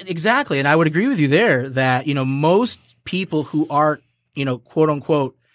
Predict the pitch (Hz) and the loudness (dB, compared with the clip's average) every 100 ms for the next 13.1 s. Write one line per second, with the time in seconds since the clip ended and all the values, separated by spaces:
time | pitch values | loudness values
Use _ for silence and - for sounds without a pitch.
0 | _ _ _ - 165 202 135 113 98 101 | _ _ _ 0 2 2 -2 -6 -8 -12
1 | - - 139 143 139 131 135 160 175 170 | -12 -4 0 0 0 -4 0 2 4 2
2 | - _ _ _ _ _ _ _ _ _ | -4 _ _ _ _ _ _ _ _ _
3 | _ _ _ _ _ _ - 156 139 131 | _ _ _ _ _ _ -4 0 2 2
4 | 120 113 117 _ _ _ _ _ _ _ | 0 -2 -8 _ _ _ _ _ _ _
5 | _ 143 123 147 226 214 143 131 120 - | _ -8 -4 0 2 2 2 0 -2 -4
6 | 135 - 143 135 151 - 113 107 101 92 | -4 -2 -2 0 0 0 -6 -8 -14 -16
7 | - 90 _ _ _ _ - 143 160 180 | -20 -20 _ _ _ _ -6 -2 0 0
8 | 165 147 139 131 147 139 - 139 123 131 | 0 0 0 2 2 2 0 0 0 -2
9 | 123 131 131 131 135 120 110 107 117 _ | -2 -2 -2 -2 -2 -2 -2 -6 -12 _
10 | _ - 139 143 143 143 117 127 151 123 | _ -2 0 0 0 -2 0 2 2 2
11 | 120 - 135 - 131 123 120 123 131 117 | -4 0 0 0 -2 -2 -4 -4 -4 -4
12 | 113 107 131 131 127 120 120 120 139 131 | -8 -6 -2 0 0 -2 -4 -4 -2 -2
13 | 120 | -4